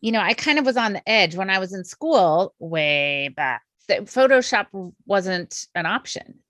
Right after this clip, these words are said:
And so all the times that I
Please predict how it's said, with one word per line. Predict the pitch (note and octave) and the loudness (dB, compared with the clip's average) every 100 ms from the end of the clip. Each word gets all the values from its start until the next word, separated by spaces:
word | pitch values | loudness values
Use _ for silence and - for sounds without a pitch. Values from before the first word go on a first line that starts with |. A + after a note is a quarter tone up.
| - | 0
And | G#3+ G3 F#3 F3 | 4 6 6 2
so | E3+ - F#3+ F3 E3+ E3+ _ - _ _ _ - | -6 2 4 6 4 0 _ -20 _ _ _ 0
all | G#3+ B3 | 4 4
the | B3 | 2
times | A#3 A3+ G#3 G3 | -2 -6 -6 -2
that | G#3 | 2
I | F3+ F3 D#3+ D#3 C#3 | 4 4 4 2 -2